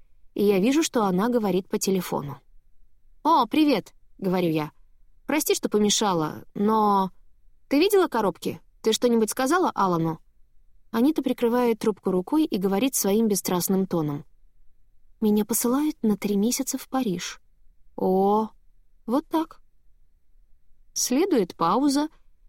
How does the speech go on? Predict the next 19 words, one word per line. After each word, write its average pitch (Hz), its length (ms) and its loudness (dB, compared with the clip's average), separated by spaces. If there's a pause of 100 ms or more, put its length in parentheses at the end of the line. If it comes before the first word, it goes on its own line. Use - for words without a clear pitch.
(140)
и 226 100 0
до 220 100 2
меня 294 300 4
с - 80 -4
некоторым 311 420 0
опозданием 254 640 2
доходит 254 440 0
смысл 233 460 2
её 214 140 2
слов. 165 500 -2 (680)
«Мне 226 260 4
наплевать 202 560 0
на 151 200 -2
эти 139 160 -8
коробки, 214 560 -2 (340)
я 175 320 -2
уезжаю 175 560 0
в 214 100 -12
Париж». - 480 -4